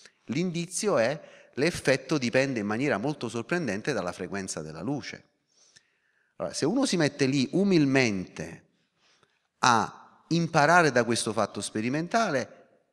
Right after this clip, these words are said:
da abile investigatore può superare i propri pregiudizi. Dopo il millenovecentodiciannove non c'è molta traccia di un Einstein che guarda i fatti sperimentali.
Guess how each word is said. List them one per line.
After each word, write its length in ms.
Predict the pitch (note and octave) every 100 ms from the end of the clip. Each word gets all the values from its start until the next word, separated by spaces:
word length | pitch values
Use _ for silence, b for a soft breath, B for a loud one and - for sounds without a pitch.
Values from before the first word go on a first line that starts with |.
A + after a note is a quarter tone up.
| _
da 260 | - A#2 D#3
abile 260 | G3 F#3 D#3
investigatore 720 | C#3 B2 B2+ A#2 A#2+ C#3 A#2
può 100 | G2+
superare 400 | - G2 G#2 G2+
i 40 |
propri 260 | G2 F#2+ F2
pregiudizi. 680 | F2+ E2 E2+ D2 - - - _ b b b b _
Dopo 240 | - B3+
il 80 | A#3+
millenovecentodiciannove 1000 | A3+ F#3+ D#3+ D#3+ C#3+ D3 D3 C3+ G#2+ G#2+
non 180 | D#3 A3+
c'è 200 | G#3 G#3+
molta 360 | F#3+ F#3 - D#3
traccia 420 | D#3+ D3+ - A#2+
di 100 | A2+
un 100 | A#2+
Einstein 480 | A#2+ A#2 A#2 G#2+ G#2
che 140 | A#2
guarda 360 | G#2 A#2 G#2+ G#2
i 60 |
fatti 320 | G#2 G#2 -
sperimentali. 960 | G#2 - G2 G2 F#2 G2 B2 D#2+ C#2+ -